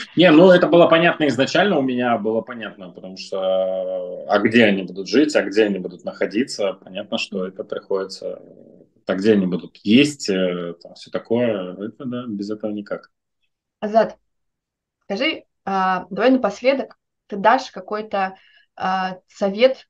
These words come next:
Speaker 2: а, тем предпринимателям, которые вот щас, а, на пути, то есть они стоят и думают: «Вот я щас,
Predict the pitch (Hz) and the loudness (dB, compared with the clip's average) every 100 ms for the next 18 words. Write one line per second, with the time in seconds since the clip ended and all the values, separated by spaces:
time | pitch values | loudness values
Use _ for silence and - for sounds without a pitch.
0 | _ 208 185 214 208 190 196 196 208 240 | _ -12 -6 -6 -6 -10 -10 -2 -2 -2
1 | - 185 180 170 180 180 175 180 180 - | -6 -16 -16 -10 -8 -8 -10 -16 -18 -20
2 | - - 95 - 185 175 196 - 165 165 | -18 -16 -16 -14 -12 -10 -12 -12 -16 -14
3 | - - 175 180 - 185 220 196 175 175 | -18 -18 -20 -16 -8 -4 -4 -6 -14 -14
4 | 170 110 175 175 - - | -14 -16 -12 -12 -14 -20